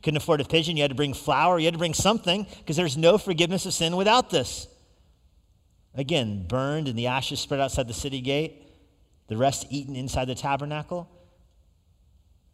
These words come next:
So fitting that Jesus was crucified outside the city gate where the ashes were scattered as a sacrifice to God. And the fifth kind of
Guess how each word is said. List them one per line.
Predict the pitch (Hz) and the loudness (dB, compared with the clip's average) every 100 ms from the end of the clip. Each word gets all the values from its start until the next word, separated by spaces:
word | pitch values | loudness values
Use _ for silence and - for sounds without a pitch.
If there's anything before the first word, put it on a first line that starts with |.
| _ _ _ _ | _ _ _ _
So | - 131 | -8 -6
fitting | - 135 127 | -6 -6 -6
that | 123 | -6
Jesus | 98 123 120 123 - | -6 -6 -6 -6 -12
was | 107 | -10
crucified | - 120 123 139 120 | -8 -8 -6 -4 -4
outside | - 120 - - 113 123 | -2 -4 -4 -6 -4 -4
the | 123 | -8
city | 110 135 120 | -8 -8 -8
gate | 104 117 143 - - _ | -2 -2 -2 -8 -20 _
where | 110 | -6
the | 104 | -4
ashes | 104 117 - 127 | -4 -4 -6 -8
were | 110 | -8
scattered | 113 - 113 123 135 | -8 -4 -4 -4 -8
as | 104 | -10
a | - | -12
sacrifice | - 113 107 110 117 101 | -8 -8 -8 -8 -8 -8
to | - | -8
God. | 107 120 143 | -4 -4 -4
And | |
the | 147 | -8
fifth | 165 135 | -10 -8
kind | 156 | -8
of | 143 | -8